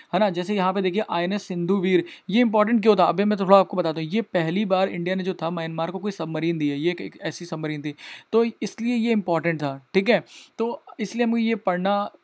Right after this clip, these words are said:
एग्जाम में, अगर हम जैसे कि मान लीजिए हम, अ, जब भी करंट अफेयर्स पढ़ रहे हैं तो हम ये ध्यान दें कि अगर इंडिया कोई चीज़ पहली बार किसी नेबर के साथ करे तो वो भी इंपॉर्टेंट है,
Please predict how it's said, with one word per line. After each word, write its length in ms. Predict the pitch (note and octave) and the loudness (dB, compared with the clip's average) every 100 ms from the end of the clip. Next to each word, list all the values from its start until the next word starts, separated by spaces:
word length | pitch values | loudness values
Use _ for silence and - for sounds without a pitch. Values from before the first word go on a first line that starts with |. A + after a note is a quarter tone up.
| F#3+ | -4
एग्जाम 340 | D#3+ F3+ F#3 | -2 0 0
में, 100 | G3+ | 0
अगर 200 | G3 G3 | 0 0
हम 160 | F#3+ G3 F#3+ E3 | 0 -2 -4 -8
जैसे 280 | F3 E3+ F3 | -6 -4 -4
कि 140 | F#3 G3+ | -8 -6
मान 180 | F3 E3 | -4 -2
लीजिए 240 | F3 F#3+ | -2 -2
हम, 260 | F3+ F#3+ G3 - - - | -2 -2 -4 -8 -18 -2
अ, 160 | E3+ | 0
जब 180 | E3+ F3+ | 2 0
भी 80 | G#3 | 0
करंट 200 | G#3 G3+ | 0 0
अफेयर्स 200 | G3 F#3+ | -2 -4
पढ़ 140 | F#3 | -2
रहे 80 | F3+ | -4
हैं 60 | G3+ | -2
तो 60 | |
हम 80 | G#3+ | -2
ये 80 | G#3+ | -2
ध्यान 400 | D#3+ C#3 E3 G#3+ | -4 -2 2 2
दें 120 | G3+ | 2
कि 180 | F3 G3 - | -2 -8 -6
अगर 200 | F3 G#3+ | -6 -4
इंडिया 200 | G3+ A3 | -4 -4
कोई 160 | G3+ | -4
चीज़ 160 | G3+ A3+ | -6 -8
पहली 220 | - F#3+ | -6 -4
बार 120 | A3 A3+ | -4 -6
किसी 300 | G3+ A3 G#3+ | -8 -8 -6
नेबर 260 | G3 F#3 | -4 -4
के 60 | F#3 | -8
साथ 180 | F3+ F3 | -8 -10
करे 240 | - F3+ | -6 -6
तो 100 | G3+ | -4
वो 80 | F3 | -6
भी 120 | E3+ | -4
इंपॉर्टेंट 500 | G3 E3 D#3 D#3+ F#3+ | -6 -4 -6 -4 -6
है, 220 | C#3+ C#3+ | -4 -6